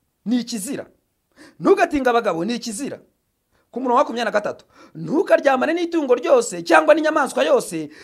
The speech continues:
ngo ukiyandurishe, kandi he kugira umugore cyangwa umukobwa uhagarara imbere y'itungo ngo aryamane naryo." Ibyo ni ukuvanga ibidahuye. Dushingiye kuri uwo murongo, ubutinganyi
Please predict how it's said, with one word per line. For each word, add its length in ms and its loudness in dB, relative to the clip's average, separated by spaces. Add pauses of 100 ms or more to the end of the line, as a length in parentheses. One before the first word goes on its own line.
(160)
ngo 60 -2
ukiyandurishe, 840 2 (280)
kandi 340 0
he 180 4
kugira 240 -8
umugore 440 -4 (340)
cyangwa 480 4
umukobwa 640 4 (220)
uhagarara 380 8
imbere 260 4
y'itungo 840 -4
ngo 160 -6
aryamane 680 -4
naryo." 500 -6
Ibyo 180 -16
ni 80 -10
ukuvanga 420 -10
ibidahuye. 640 -16 (640)
Dushingiye 400 2
kuri 140 4
uwo 100 8
murongo, 640 2 (140)
ubutinganyi 840 0